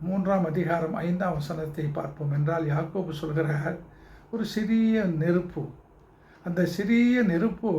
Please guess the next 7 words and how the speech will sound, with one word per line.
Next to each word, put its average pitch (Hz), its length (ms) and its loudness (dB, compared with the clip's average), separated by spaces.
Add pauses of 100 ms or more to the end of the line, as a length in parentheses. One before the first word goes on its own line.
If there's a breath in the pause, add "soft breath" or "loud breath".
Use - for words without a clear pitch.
(260)
பெரிய 175 480 0
காட்டையே 170 720 -4
கொளுத்திவிடும்." 156 760 -6 (600)
உண்மை, 214 340 0 (2000)
நெருப்பு 220 380 0
கொஞ்சம்தான், 180 720 0 (1120)
சின்னதுதான், 214 760 4